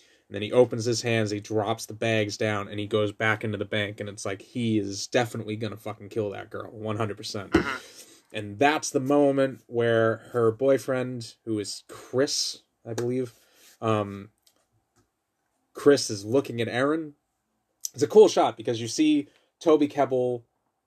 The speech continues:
Speaker 1: make the decision to go back into the bank. He turns and walks away, and as he turns and walks away, they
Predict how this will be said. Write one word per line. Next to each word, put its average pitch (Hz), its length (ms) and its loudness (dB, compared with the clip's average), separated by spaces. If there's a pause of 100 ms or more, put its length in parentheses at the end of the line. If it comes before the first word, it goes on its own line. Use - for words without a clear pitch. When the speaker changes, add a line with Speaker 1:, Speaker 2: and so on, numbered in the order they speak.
(140)
Speaker 1:
make 123 260 0
the 120 60 -2
decision 117 440 4
to 113 40 -2
go 113 160 2
back 117 380 0
into 113 160 -4
the 104 80 -4
bank. 120 480 -4
He 143 260 0
turns 131 400 0
and 110 140 0
walks 107 260 -2
away, 120 460 4
and 107 120 -10
as 107 140 -4
he 113 100 -10
turns 127 340 -6
and 113 120 0
walks 113 260 -2
away, 120 360 4
they 104 220 -4